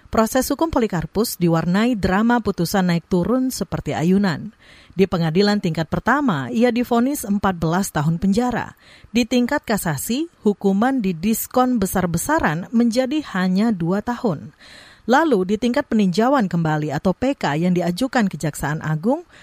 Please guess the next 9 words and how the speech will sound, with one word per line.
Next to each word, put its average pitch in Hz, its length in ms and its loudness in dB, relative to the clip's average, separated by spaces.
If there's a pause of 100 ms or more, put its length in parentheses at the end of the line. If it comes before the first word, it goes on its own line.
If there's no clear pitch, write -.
(200)
Mahkamah 214 560 0
Agung 240 320 0
memperberat 208 720 0
vonis 185 480 0
menjadi 214 480 0
dua 190 320 0
puluh 180 320 0
tahun 156 320 -4
penjara. 180 640 -4